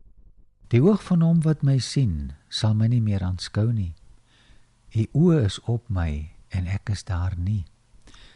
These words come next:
Die wolk verdwyn en gaan heen. So kom hy nie weer op, wat na die doderyk neerdaal nie. Hy sal nie meer teruggaan na sy huis nie, en sy plek sal hom nie meer ken nie."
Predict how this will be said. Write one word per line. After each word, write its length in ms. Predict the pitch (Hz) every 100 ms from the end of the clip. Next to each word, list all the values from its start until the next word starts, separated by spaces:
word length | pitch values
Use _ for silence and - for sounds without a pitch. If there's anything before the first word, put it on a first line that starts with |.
| _
Die 120 | - 101
wolk 300 | 160 220 -
verdwyn 580 | 180 107 85 92 113
en 160 | 107 95
gaan 280 | - 104 104
heen. 480 | 82 82 87 76 67 - - - - _ _
So 300 | - - 165
kom 260 | 156 175 135
hy 140 | 104
nie 140 | 147 139
weer 220 | 120 117
op, 420 | - 160 - - - - - -
wat 180 | 104
na 80 | 107
die 160 | 101 87
doderyk 500 | 101 110 104 101 -
neerdaal 600 | 90 107 120 98 85 82
nie. 240 | 82 78 - - - _ - - - - -
Hy 180 | - 107
sal 160 | -
nie 80 | 175
meer 280 | 147 127 -
teruggaan 420 | 165 170 - 160
na 100 | 143
sy 160 | 120 120
huis 380 | 87 85 87 -
nie, 220 | 90 78 _ - -
en 160 | 98
sy 200 | 90 98 85 -
plek 420 | 156 98 - - - -
sal 220 | - 101
hom 120 | 95
nie 120 | 95 101
meer 260 | 92 85 -
ken 240 | 95 85
nie." 200 | 80 78